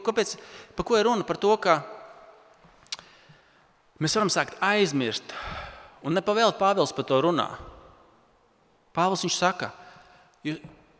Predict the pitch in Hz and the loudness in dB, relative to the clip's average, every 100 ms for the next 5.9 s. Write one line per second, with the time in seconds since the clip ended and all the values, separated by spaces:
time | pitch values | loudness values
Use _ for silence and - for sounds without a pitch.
0 | - _ _ _ _ - 170 - 175 147 | -20 _ _ _ _ -4 -2 0 0 0
1 | 131 117 135 117 120 117 - 131 120 - | 0 -4 -4 -4 -4 -6 -10 -6 -2 -4
2 | 143 135 - 135 127 110 135 117 104 - | -4 -4 -2 -2 -2 -6 -4 -6 -6 -8
3 | 110 117 - - - - _ _ _ _ | -6 -6 -8 -12 -14 -20 _ _ _ _
4 | _ _ _ - 196 226 190 165 170 139 | _ _ _ -4 0 2 2 0 0 0
5 | - 165 - 117 143 151 117 - | 0 -2 -2 -4 -2 -2 -2 -6